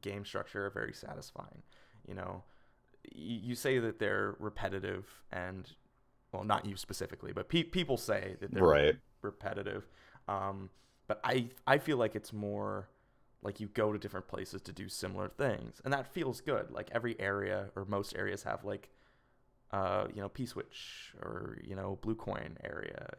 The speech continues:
Speaker 1: or, you know, or Blue Coin Challenge, I guess. Um,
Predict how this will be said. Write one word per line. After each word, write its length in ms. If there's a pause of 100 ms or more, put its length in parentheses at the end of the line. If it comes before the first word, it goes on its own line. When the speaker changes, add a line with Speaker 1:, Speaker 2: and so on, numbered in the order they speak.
Speaker 1:
or, 320 (100)
you 100
know, 280 (500)
or 220
Blue 220
Coin 280
Challenge, 480
I 80
guess. 380 (600)
Um, 460